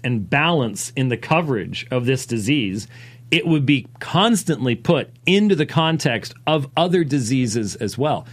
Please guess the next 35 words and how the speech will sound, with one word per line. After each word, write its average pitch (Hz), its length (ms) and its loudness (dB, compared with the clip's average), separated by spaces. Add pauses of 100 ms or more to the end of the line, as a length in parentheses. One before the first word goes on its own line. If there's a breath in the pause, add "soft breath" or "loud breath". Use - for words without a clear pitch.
(160 loud breath)
It 139 180 0
never 151 460 2
is. - 540 -8 (1300)
This 208 200 2
is 202 80 2
the 247 80 4
only 247 140 2
disease 208 440 2
you 202 100 2
even 175 300 2
hear 180 400 2
about 107 300 0
anymore. 87 440 -6 (1600)
It's 175 180 2
the 220 120 4
only 254 200 4
one. 233 280 0 (1500)
You 151 160 4
don't 240 160 4
hear 220 180 6
about 220 280 4
anybody 220 440 2
dying 208 380 2
from 240 160 2
anything 285 540 4
anymore 123 440 2
other 139 200 2
than 98 180 -2
covid. 95 320 -4 (1700)
And 151 120 2
there's 151 180 4
a 151 60 4
reason 113 320 0
for - 80 -12
that. - 180 -16